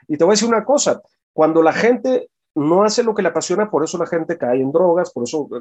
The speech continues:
cae, nos cae en la drogadicción feo, cae en el alcoholismo, cae en la depresión. ¿Por qué? Porque como no tienen esa pasión que les, que les mueva la llama interna,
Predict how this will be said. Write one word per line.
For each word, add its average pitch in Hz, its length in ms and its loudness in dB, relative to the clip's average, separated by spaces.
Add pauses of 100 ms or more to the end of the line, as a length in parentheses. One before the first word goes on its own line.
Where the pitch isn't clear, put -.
cae, 131 220 -2
nos 127 200 -6
cae 127 140 -2
en 139 80 0
la 139 80 2
drogadicción 123 580 0
feo, 185 280 0 (260)
cae 127 180 2
en 127 60 0
el 127 140 2
alcoholismo, 156 680 -2 (200)
cae 135 140 -2
en 156 100 2
la 156 60 2
depresión. 156 400 -2
¿Por 175 160 -2
qué? 226 120 2
Porque 190 320 -4
como 165 220 -2
no 240 160 0
tienen 247 460 0 (600)
esa 202 300 2
pasión 202 420 2
que 185 80 -2
les, - 460 -2
que 127 80 -2
les 131 160 0
mueva 180 260 2
la 202 120 2
llama 180 240 0
interna, 185 500 0